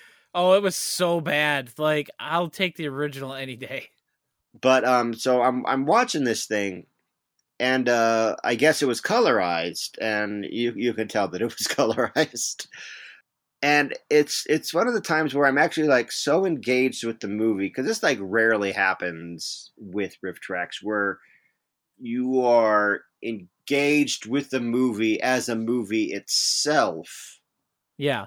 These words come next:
Speaker 2: while also engaged with this great, hilarious riff. Um, and to me, that was just such a, such a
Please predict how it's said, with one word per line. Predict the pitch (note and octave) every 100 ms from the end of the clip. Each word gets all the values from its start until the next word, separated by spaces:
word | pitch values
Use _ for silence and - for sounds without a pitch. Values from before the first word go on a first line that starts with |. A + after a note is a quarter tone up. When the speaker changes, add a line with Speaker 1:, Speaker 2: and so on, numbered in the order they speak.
| -
Speaker 2:
while | G#2+ A2+ C3+ D#3 D#3+ D3+ C#3+ C3+ B2 -
also | D3 D3 C#3+ C3 A#2+ A2+
engaged | B2 G#2+ A#2 A2+ -
with | G#2+ G#2
this | A2 -
great, | G#2 A2 G#2
hilarious | G2+ G2+ G2+ F#2+ F2 -
riff. | F2+ F2 - - - _ _ _ _ _ _ _ _ _ _ _ _
Um, | A2 G#2+ G#2+ G#2 G2 F#2 D#2 - _ _ A#2+
and | A#2+
to | - C3+
me, | E3+ F#3+
that | C#3 C3
was | A#2
just | A#2 A2+ -
such | B2 -
a, | G#2+ F#2 F2 E2 C#2+ - _ _ _ _ _ _ _ _ _ _ _ _ _ _ _ _ _ _ -
such | - D#3
a | -